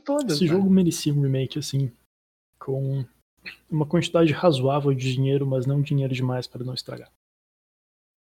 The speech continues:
Speaker 1: Uhum. E, e também se manter fiel ao gameplay da época. Não modernizar, entende? Co-, com cover, ah, recuperar a vida depois de um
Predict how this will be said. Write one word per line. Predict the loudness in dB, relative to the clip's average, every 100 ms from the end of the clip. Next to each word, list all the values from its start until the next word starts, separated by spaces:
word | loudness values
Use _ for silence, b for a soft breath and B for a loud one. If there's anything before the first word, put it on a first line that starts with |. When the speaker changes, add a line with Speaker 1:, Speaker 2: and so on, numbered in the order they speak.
| _ -2
Speaker 1:
Uhum. | 2 2 0 -2
E, | -6 -4 -2 -4
e |
também | 0 0 2 2 0 -2 -2 -4 -8 -12 _ _ _
se | -18 -14 -10 -6 -2
manter | 0 0 0 -2 -4
fiel | -2 0 2 2 0 -2 -8
ao | -6 -4
gameplay | -2 -2 -2 -2 0
da | 0 2
época. | 0 -2 -14 -20 _ _ _ _ _ _
Não | -2 0 2
modernizar, | 2 2 4 2 2 0 -2 -10
entende? | -6 -4 -4 -8 _ _ _ _ -6
Co-, | -4 -4
com | -6 -6
cover, | 0 4 6 4 2 0 -2 -6 b b b -6
ah, | 0 2 2 2 0 -2
recuperar | -4 -6 -2 2 2
a |
vida | 2 0 2 0 0
depois | -6 -4 -4
de |
um | -4